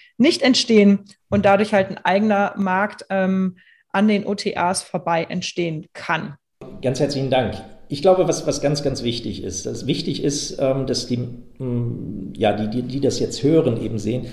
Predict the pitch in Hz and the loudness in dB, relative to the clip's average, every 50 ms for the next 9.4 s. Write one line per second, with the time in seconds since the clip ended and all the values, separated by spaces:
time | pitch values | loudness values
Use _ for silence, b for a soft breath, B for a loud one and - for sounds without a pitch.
0 | B B B B B - 151 151 185 175 - 160 147 156 170 156 156 139 - - | B B B B B -4 -2 0 0 0 0 0 -2 0 0 0 0 0 0 -2
1 | - 170 - 160 143 - - 131 - - - - - - - - - - - 87 | -4 -4 -2 -2 -2 -2 -2 -4 -4 -4 -6 -6 -6 -8 -8 -10 -12 -10 -10 -10
2 | - - - - - b b b b b b b b b b b b - - - | -10 -10 -10 -12 -14 b b b b b b b b b b b b -18 -8 -4
3 | 107 107 110 101 - 147 190 190 156 143 139 - - - - - 107 - - 117 | -2 -2 0 0 4 6 6 8 8 6 2 2 0 -2 -2 -4 -4 -2 -2 -2
4 | 120 117 - - - 110 - - 123 - - - - 123 117 117 107 107 110 123 | -2 -2 -6 -6 -8 -8 -6 -6 -8 -8 -8 -8 -8 -6 -6 -6 -6 -4 -2 0
5 | 135 143 147 151 151 143 135 135 123 123 127 113 - - 139 127 - 120 - - | 2 4 4 4 4 4 2 0 0 -2 -2 -4 -4 -4 -4 -4 -2 -4 -4 -2
6 | - - 58 52 50 50 - B B B B B B B B - 104 101 101 120 | -2 -2 -2 -2 -4 -4 -8 B B B B B B B B -6 -4 0 2 4
7 | 139 143 143 147 143 143 135 139 - - - 151 - 135 123 - - 131 127 131 | 4 4 4 2 2 2 0 0 -2 -2 -2 -2 -2 -2 -2 0 2 4 4 4
8 | 107 110 117 107 - - 127 104 104 104 135 160 185 196 185 170 135 117 104 95 | 4 2 -2 -4 -4 -6 -6 -4 0 4 6 8 8 8 8 8 6 4 4 4
9 | 82 80 - - - - - | 2 -2 -6 -10 -12 -16 -20